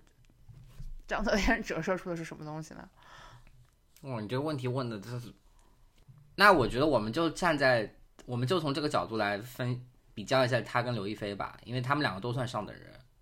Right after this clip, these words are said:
Speaker 1: 对，我，我一开始，我当时是非常 organic 地 <laughs> 想到了这个事情，就是，
Speaker 2: 嗯。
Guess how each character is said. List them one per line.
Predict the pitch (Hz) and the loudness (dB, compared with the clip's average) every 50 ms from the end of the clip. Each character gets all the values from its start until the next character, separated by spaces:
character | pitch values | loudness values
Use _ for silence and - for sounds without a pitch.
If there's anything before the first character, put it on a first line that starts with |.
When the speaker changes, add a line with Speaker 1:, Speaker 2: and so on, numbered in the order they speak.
| _ _ _ _ _ _ _ _ _ _ _ _ _ _ _ _ _ _ _ | _ _ _ _ _ _ _ _ _ _ _ _ _ _ _ _ _ _ _
Speaker 1:
对， | - 392 427 - | 4 8 8 8
我， | - 190 185 175 - | 8 8 6 6 6
我 | 160 190 196 208 | 6 6 6 6
一 | 254 | 6
开 | - - - 480 539 | 6 8 8 8 8
始， | - - - 202 135 85 73 - - _ - - _ _ _ - - _ _ _ _ _ - - - - - _ _ _ | 6 4 0 0 -2 -2 -4 -10 -18 _ -20 -20 _ _ _ -20 -20 _ _ _ _ _ -20 -20 -20 -20 -20 _ _ _
我 | - 214 | 2 4
当 | 220 247 320 415 | 12 12 12 12
时 | - 403 | 12 6
是 | - 370 | 0 -2
非 | 320 - 311 | 2 6 8
常 | 311 285 262 254 262 254 - - - _ - _ - - - - - - - - - - - - | 8 10 8 6 4 2 0 -6 -16 _ -20 _ -20 -20 -20 -20 -20 -20 -20 -20 -20 -20 -4 -2
organic | 208 202 185 214 226 269 294 269 - | -2 2 8 10 10 10 10 8 2
地 | - - - 220 190 | 0 0 2 4 4
<laughs> | - - | 4 2
想 | - - - - 175 165 | 0 0 0 0 0 4
到 | 156 233 196 | 6 6 6
了 | 180 185 180 | 8 6 2
这 | 160 160 190 | 2 2 0
个 | 180 | 0
事 | 175 - 208 | 2 2 2
情， | 196 - 185 - - | 2 2 -2 -6 -6
就 | - - 202 | -10 -10 -8
是， | 220 185 - - - - - - - | -8 -8 -10 -12 -20 -20 -20 -8 -2
Speaker 2:
嗯。 | 143 135 127 120 107 107 | 2 2 2 2 0 -2